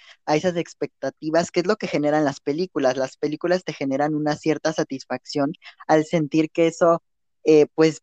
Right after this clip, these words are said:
puedes vivirlo, de que puedes experimentarlo, de que puedes vivir, por ejemplo, en la, en la, en las películas románticas, de que puedes vivir un amor verdadero,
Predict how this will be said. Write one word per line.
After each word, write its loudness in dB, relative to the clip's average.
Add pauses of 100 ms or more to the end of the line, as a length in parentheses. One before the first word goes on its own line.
puedes 6
vivirlo, 2
de 2
que -4
puedes 0
experimentarlo, -2
de 0
que -6
puedes 0
vivir, -2
por 0
ejemplo, -4
en -2
la, 0
en -4
la, -4
en -6
las -6
películas 0
románticas, -2
de 0
que -18
puedes 4
vivir 2
un 2
amor 4
verdadero, 2